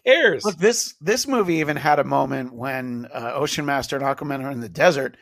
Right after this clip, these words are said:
Speaker 2: Aquaman calls him Loki. I'm like, "Okay, good. I'm glad we're acknowledging what, what we're getting here in this moment."
Speaker 1: Yeah.
Speaker 2: You know,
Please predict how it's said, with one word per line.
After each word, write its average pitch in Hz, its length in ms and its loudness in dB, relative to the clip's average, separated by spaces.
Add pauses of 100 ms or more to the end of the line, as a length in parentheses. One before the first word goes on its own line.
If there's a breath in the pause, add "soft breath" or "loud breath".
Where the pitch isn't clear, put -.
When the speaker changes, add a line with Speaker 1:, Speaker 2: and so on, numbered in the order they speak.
(560 soft breath)
Speaker 2:
Aquaman 208 380 2
calls 190 260 2
him 170 120 -4
Loki. 135 440 0
I'm 120 100 -10
like, 143 180 -2
"Okay, 208 220 0
good. 180 180 4
I'm 143 120 -4
glad 160 240 4
we're 147 180 2
acknowledging 135 680 -2
what, 127 240 -2
what 139 260 -2
we're 131 120 -6
getting 131 340 -2
here 123 200 -6
in 110 100 -12
this 113 180 -12
moment." 233 360 -2
Speaker 1:
Yeah. 160 160 2
Speaker 2:
You - 60 -6
know, 107 220 -10